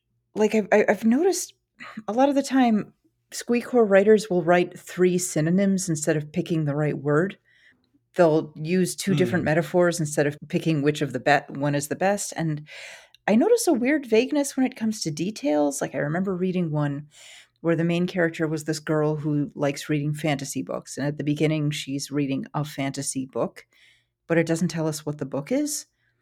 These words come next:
Speaker 2: Oh.
Speaker 1: And that's a missed opportunity, because if you t-, just gave us the title of a book, that could tell us so much about her taste, about her personality, about what she fantasizes about.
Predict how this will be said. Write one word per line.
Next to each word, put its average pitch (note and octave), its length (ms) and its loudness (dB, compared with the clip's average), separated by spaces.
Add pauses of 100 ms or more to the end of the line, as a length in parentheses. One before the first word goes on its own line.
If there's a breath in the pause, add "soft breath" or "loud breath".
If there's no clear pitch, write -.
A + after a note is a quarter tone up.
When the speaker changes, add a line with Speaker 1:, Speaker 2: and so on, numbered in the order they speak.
Speaker 2:
Oh. A#2+ 400 -6
Speaker 1:
And G#3+ 100 4
that's E4 160 2
a F4+ 60 4
missed E4 260 0
opportunity, C#4+ 800 2
because E3 300 0
if F#3+ 120 2
you G#3 120 -2
t-, - 140 -14
just - 280 -6 (120)
gave B3 280 6
us C#4 140 0
the C4 100 -2
title A#3 340 2
of G3 100 0
a F#3+ 60 2
book, G#3+ 320 0
that D3+ 160 2
could D#3 140 -4
tell D#3+ 220 0
us D3+ 120 -2
so D3+ 160 -2
much D3 200 -2
about C3+ 200 -4
her C#3+ 120 -4
taste, A3+ 500 -2
about D3+ 180 -2
her D#3 60 -2
personality, F3+ 880 0
about C#3 320 -2 (560 loud breath)
what D3 200 0
she G#3+ 280 0
fantasizes A#3 840 0
about. A3 420 2